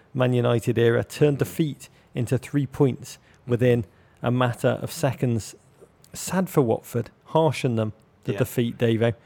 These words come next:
Speaker 1: They've had two late losses in consecutive games,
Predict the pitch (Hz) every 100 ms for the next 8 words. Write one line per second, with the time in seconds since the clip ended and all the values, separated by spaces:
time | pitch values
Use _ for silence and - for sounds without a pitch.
0 | _ - 131 117 - - 165 147 143 135
1 | 120 - 123 110 _ _ _ _ - 135
2 | - 120 - 131 135 - 120 127 117 113
3 | 113